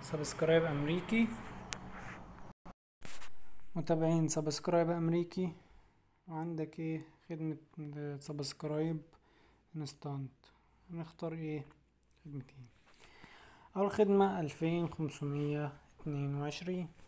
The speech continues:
يوتيوب يو اس اي سبسكرايب اتش كيو، زي ما انا شرحت اتش كيو يعني هاي كواليتي، يعني جودة عالية،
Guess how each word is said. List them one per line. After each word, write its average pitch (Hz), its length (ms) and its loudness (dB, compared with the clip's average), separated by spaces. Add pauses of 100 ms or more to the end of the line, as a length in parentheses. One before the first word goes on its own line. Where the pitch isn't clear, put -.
(840)
يوتيوب 170 440 2
يو 170 180 6
اس 170 200 6
اي 170 80 4
سبسكرايب 165 800 4
اتش 170 280 0
كيو، 180 400 0 (300)
زي 151 120 0
ما 156 80 -4
انا 151 80 -4
شرحت 147 380 -2
اتش - 200 -10
كيو 156 200 -4
يعني 135 260 -2
هاي 143 160 -2
كواليتي، 160 460 2
يعني 147 300 0
جودة 143 300 2
عالية، 160 400 2